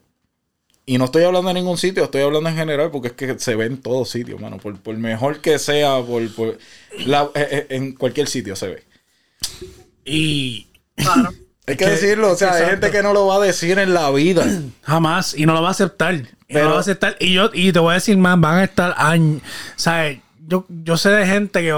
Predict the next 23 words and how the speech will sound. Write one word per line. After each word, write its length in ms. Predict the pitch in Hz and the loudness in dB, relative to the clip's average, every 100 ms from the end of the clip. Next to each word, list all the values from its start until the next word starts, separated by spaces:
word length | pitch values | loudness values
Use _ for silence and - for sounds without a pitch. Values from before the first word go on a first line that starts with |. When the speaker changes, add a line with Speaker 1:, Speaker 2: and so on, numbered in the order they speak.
| 151 | -2
Speaker 2:
puede 220 | 156 165 | 0 0
estar 260 | 185 214 185 | 0 0 0
así, 340 | 160 170 160 | -2 -4 -6
años, 300 | 143 143 - | -6 -8 -4
¿sabes? 280 | - 156 143 | -2 0 0
Según 280 | 160 165 202 | -2 2 2
lo 120 | 214 | 2
que 60 | |
ellos 200 | 202 208 - | 2 2 0
proyectan, 440 | 185 180 190 165 143 | 0 0 0 -2 -2
pueden 180 | 147 | -4
estar 200 | 175 196 | -4 -6
así 240 | 185 - 190 | -8 -4 -4
años 280 | 165 170 151 | -2 -4 -4
y 40 | |
vivir 280 | 143 127 139 | -6 -8 -10
en 140 | 143 | -10
paz. 500 | 123 123 110 - - - _ _ _ _ _ _ _ _ _ _ - - - _ _ _ - | -10 -8 -6 -6 -10 -14 _ _ _ _ _ _ _ _ _ _ -20 -20 -20 _ _ _ -4
Pero 200 | 156 147 | 0 0
le 60 | |
da 140 | 135 139 | 0 0
la 80 | 156 | -4
espalda 680 | - 165 170 160 139 127 | -2 -2 -2 -2 -4 -6